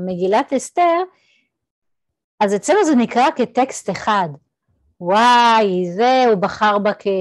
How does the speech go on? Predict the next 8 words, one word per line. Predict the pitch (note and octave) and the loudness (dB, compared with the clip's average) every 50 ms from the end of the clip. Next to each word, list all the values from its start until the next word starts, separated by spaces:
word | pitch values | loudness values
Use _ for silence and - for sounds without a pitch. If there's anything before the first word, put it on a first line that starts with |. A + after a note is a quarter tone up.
| F3+ E3 _ | -4 -6 _
כמלכה, | _ - F#3 F3+ F3 E3+ D#3+ E3 E3 D#3+ E3+ E3+ _ - C4+ C#4 D4 C#4+ C#4 C4+ C4 B3 B3 - - - _ _ _ - | _ -8 -6 -4 -4 -6 -6 -6 -4 -4 -6 -6 _ -2 0 2 2 2 2 2 2 0 -2 -6 -20 -20 _ _ _ -14
ואז, | E3 E3 F#3 G3+ - G#3 G#3 G#3+ A3 G#3+ G#3 F#3+ F#3+ | -4 -2 0 0 2 2 2 2 2 2 0 -2 -4
אה, | F#3+ G3 F#3+ F#3 | -4 -2 -2 0
היא | F#3 G3 G3 F#3 | 0 0 -2 -4
הצילה | F#3 - - A#3 A#3+ A3+ A3+ A3 G#3 G3 G3 | -6 -6 -4 -2 0 2 2 2 2 2 0
את | F#3+ - | 0 -2
עם | F#3+ F#3+ G3+ G3+ | -2 -2 -2 -2
ישראל, | G3+ G3 - - G3 F3+ F#3 G#3 B3+ D4 D4+ | -6 -6 -6 -4 0 2 2 2 2 2 0